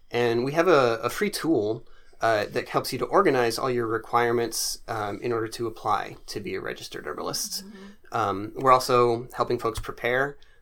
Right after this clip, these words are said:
Speaker 1: Um, if, uh, people go through our family program, community herbalism, and clinical program, that, uh, meets and exceeds the educational and clinical requirements for application.
Speaker 2: Yeah.
Speaker 1: Um, so.
Speaker 2: Yeah.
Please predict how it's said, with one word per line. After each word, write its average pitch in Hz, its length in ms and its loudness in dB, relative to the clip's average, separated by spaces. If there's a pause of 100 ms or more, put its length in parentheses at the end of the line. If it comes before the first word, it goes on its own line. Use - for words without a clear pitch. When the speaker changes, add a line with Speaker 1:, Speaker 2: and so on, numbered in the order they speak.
(160)
Speaker 1:
Um, 104 420 -2
if, - 380 -10 (180)
uh, 113 180 -8
people 113 220 -4
go 110 140 0
through 113 240 -2
our 101 100 0
family 117 320 -2
program, 110 560 -2
community 107 480 -6
herbalism, 107 760 -4
and 101 400 -10
clinical 160 360 0
program, 95 540 -6 (440)
that, 110 640 0
uh, 101 360 0
meets 123 240 -4
and 113 100 0
exceeds - 760 -6 (100)
the 101 640 -10
educational 101 580 -6
and 98 120 -8
clinical 101 380 -4
requirements - 580 -8
for - 120 -12
application. - 540 -10 (300)
Speaker 2:
Yeah. - 340 -12
Speaker 1:
Um, 92 300 -8 (560)
so. - 320 -8 (540)
Speaker 2:
Yeah. 165 320 -6